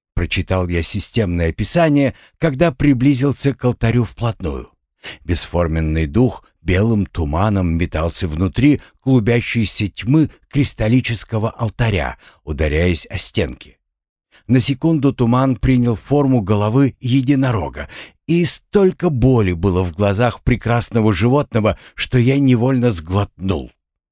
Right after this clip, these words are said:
Сколько же ему пришлось вытерпеть? "Ты можешь ему помочь?" — мысленно обратился я к своей духовной змейке. Та, выдержав небольшую паузу,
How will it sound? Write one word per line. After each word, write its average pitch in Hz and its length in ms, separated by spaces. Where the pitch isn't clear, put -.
Сколько - 540
же 76 160
ему 80 360
пришлось - 560
вытерпеть? - 640
"Ты 117 420
можешь 135 580
ему 123 240
помочь?" — 131 540
мысленно 90 560
обратился 95 720
я 117 240
к - 80
своей 107 420
духовной 104 560
змейке. 113 640
Та, 165 300
выдержав 110 580
небольшую 95 520
паузу, 143 600